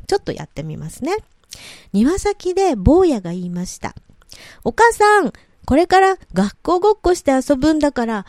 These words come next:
お金ちょうだい。」ママが言いました。「なんでお金がいるの？」坊やが答えました。「だって僕はパパ役で、ゆうちゃんを学校に入れなくっちゃいけないんだもん。」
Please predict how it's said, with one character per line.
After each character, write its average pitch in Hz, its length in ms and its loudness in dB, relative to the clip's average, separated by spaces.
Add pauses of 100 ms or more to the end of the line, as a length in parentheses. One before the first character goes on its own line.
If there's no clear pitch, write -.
(140)
お 233 100 -4
金 403 240 4
ち - 80 0
ょ 403 80 4
う 403 60 2
だ 415 220 6
い。」 440 80 0 (920)
マ 214 120 -2
マ 233 140 0
が 160 100 -8
言 170 160 -8
い 202 60 -4
ま 180 140 -10
し - 120 -18
た。 - 140 -18 (400)
「な 262 100 2 (240)
ん 392 120 0
で 269 100 4
お 226 100 0
金 233 300 0
が 254 120 -2
い 254 120 -4
る 269 160 -2
の？」 285 540 0 (800)
坊 214 220 -4
や 165 140 -6
が 135 100 -14
答 202 320 -8
え 247 80 -4
ま 254 160 -2
し - 100 -18
た。 - 180 -12 (600)
「だ 427 160 4
っ - 20 -20
て 285 320 -2 (200)
僕 370 240 8
は 359 140 8
パ 240 140 4
パ 285 140 4
役 339 320 0
で、 370 380 2 (260)
ゆ 320 120 8
う 480 120 10
ち - 100 4
ゃ 320 80 6
ん 254 120 6
を 220 40 0
学 226 240 -2
校 381 140 8
に 427 80 6
入 453 60 10
れ 466 120 8
な 480 120 4
く 403 100 2
っ - 40 -14
ち - 140 0
ゃ 294 40 4
い 277 60 0
け 277 140 4
な 285 120 4
い 285 60 4
ん 269 80 2
だ 254 100 4
も 226 220 2
ん。」 170 100 -8